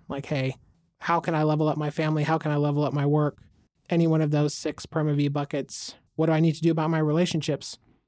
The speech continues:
Christmas time's coming up. Holiday cards, you could send e-cards now. Everyone's okay with that. So there, there's a way to get a touch point in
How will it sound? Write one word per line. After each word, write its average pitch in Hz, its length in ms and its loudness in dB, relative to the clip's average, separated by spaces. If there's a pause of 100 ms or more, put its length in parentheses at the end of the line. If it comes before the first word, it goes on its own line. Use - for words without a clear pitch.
(280)
Christmas 185 360 0
time's 185 240 0
coming 185 260 0
up. 196 180 0 (280)
Holiday 175 360 2
cards, 180 360 2
you 170 60 4
could 156 280 -6
send 180 180 2
e-cards 175 440 2
now. 160 260 4
Everyone's 180 300 4
okay 180 220 2
with 175 140 2
that. 170 260 -2 (220)
So 156 220 0
there, 160 220 2
there's 165 200 2
a 165 80 4
way 165 200 4
to 160 80 4
get 156 140 2
a 156 60 0
touch - 240 -2
point 151 220 2
in 156 240 2